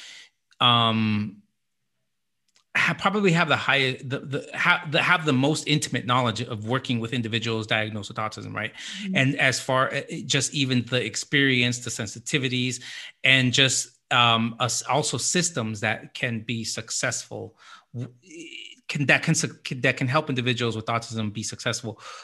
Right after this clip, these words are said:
Speaker 2: Mm-hmm.
Speaker 1: right? So we're, we're good at it, right? We're good at helping people. We're good
Speaker 2: Yeah.
Speaker 1: at, um, you know, uh, we're ve-, we have this knowledge base where we work with so many different individuals that, you know, we know how to make them be successful.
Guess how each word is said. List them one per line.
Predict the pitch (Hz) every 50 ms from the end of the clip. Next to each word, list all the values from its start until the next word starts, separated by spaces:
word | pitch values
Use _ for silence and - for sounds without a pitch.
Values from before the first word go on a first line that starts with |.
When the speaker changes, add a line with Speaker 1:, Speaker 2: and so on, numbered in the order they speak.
| - - -
Speaker 2:
Mm-hmm. | - - 190 101
Speaker 1:
right? | 117 113 113 113 117
So | - 151
we're, | 131 120 139 170 165 - -
we're | 135 147 165 156
good | 123 - 156 156 131
at | 113 98 98
it, | 104 104 -
right? | 107 101 107 113 113
We're | 120 120
good | 120 101 151 151
at | 156 143
helping | 113 127 127 117 - 113 95
people. | - 107 95 - 101 101 117 - _ _ _ _ -
We're | 120 120 131 123
good | 110 101 127 135 139 151
Speaker 2:
Yeah. | - - 139 131 127 127 123 127 123 123 - -
Speaker 1:
at, | -
um, | 127 120 120 117 113 113 113 110 113 - - - - - - _ _ _
you | - 123 120
know, | 117 113 110 107 107 107 107
uh, | - - 117 110 107 107 - - - - - - -
we're | - 151 131 120 127 127 123
ve-, | 110 104 135 147 -
we | 135 135
have | 123 131 151 165 151 139
this | 123 - - - - -
knowledge | - 131 120 120 127 143 139 123 104 107
base | 101 117 104 98 -
where | - 117 110
we | 110 110 113
work | 107 104 120 131 127 127 - - - - - - _ _ _ _ _ _ -
with | 113 113 123 117 -
so | - - - 135 123
many | 123 123 120 117
different | 117 120 113 - 120
individuals | 110 110 104 101 113 123 113 117 110 110 101
that, | - 110 104 101 - 120 127 - - -
you | - 127 120
know, | 117 107
we | 104 101 110 120 113
know | 110 110 110
how | 110 117 117
to | 110
make | 110 110 107
them | - 113
be | 101 107
successful. | 101 - 104 - - 147 135 - - - 110 101 98 -